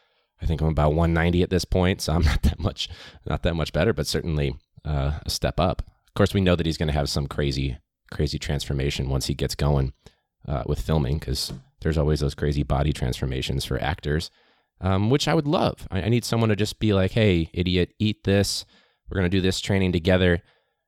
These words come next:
so that way there's no thinking on my part. Anyway, um, back on it. So, <sighs> Instagram Live people,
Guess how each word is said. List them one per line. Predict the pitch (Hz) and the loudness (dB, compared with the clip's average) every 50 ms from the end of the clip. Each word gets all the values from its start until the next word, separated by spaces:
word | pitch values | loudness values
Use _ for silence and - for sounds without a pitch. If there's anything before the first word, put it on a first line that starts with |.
| _ _ _ | _ _ _
so | - 101 | -4 -2
that | 82 80 | 0 2
way | 87 | 4
there's | 87 85 82 85 | 4 4 4 4
no | 90 85 80 | 2 2 2
thinking | - - 87 85 - 85 85 | 2 0 -2 -2 -2 -2 -2
on | 85 76 76 | -2 -2 -2
my | 76 73 73 | -2 -4 -2
part. | - - 67 67 71 - _ _ _ _ _ _ _ _ _ _ _ _ _ _ _ _ _ _ _ _ _ _ _ _ _ _ _ _ _ _ _ _ _ _ _ _ _ _ _ _ _ _ _ _ _ _ _ _ _ _ _ _ _ _ _ _ _ _ _ _ _ _ _ _ _ _ _ _ _ _ _ _ _ _ _ _ _ _ - - 156 - _ _ _ _ _ _ _ _ _ _ _ _ - - | -2 -2 -2 -2 -2 -6 _ _ _ _ _ _ _ _ _ _ _ _ _ _ _ _ _ _ _ _ _ _ _ _ _ _ _ _ _ _ _ _ _ _ _ _ _ _ _ _ _ _ _ _ _ _ _ _ _ _ _ _ _ _ _ _ _ _ _ _ _ _ _ _ _ _ _ _ _ _ _ _ _ _ _ _ _ _ -12 -12 -12 -14 _ _ _ _ _ _ _ _ _ _ _ _ -8 -4
Anyway, | 82 87 80 76 76 73 69 - - _ _ _ - - | -2 0 2 2 2 0 -2 -6 -10 _ _ _ -6 -2
um, | 104 101 98 95 90 85 82 - - _ _ _ _ - - - - - _ _ _ _ _ - - - - _ | 0 2 2 2 2 0 -4 -6 -12 _ _ _ _ -20 -20 -20 -20 -20 _ _ _ _ _ -20 -20 -20 -8 _
back | - 107 95 - 92 | 0 0 0 0 0
on | 90 90 82 | 0 0 0
it. | 73 - - | -2 -2 -2
So, | - 92 90 87 85 85 - _ _ - - - - _ - - - _ _ _ _ | 0 2 4 4 2 0 -4 _ _ -20 -20 -20 -20 _ -20 -20 -20 _ _ _ _
<sighs> | _ _ _ _ _ _ _ _ - 101 101 92 80 73 - - _ | _ _ _ _ _ _ _ _ 2 4 4 4 4 2 -2 -2 _
Instagram | 127 127 - - - 131 127 120 120 | 0 0 0 0 0 0 2 2 2
Live | 120 117 - | 2 2 0
people, | - 120 - - 113 110 - | 0 -2 0 0 0 -2 -2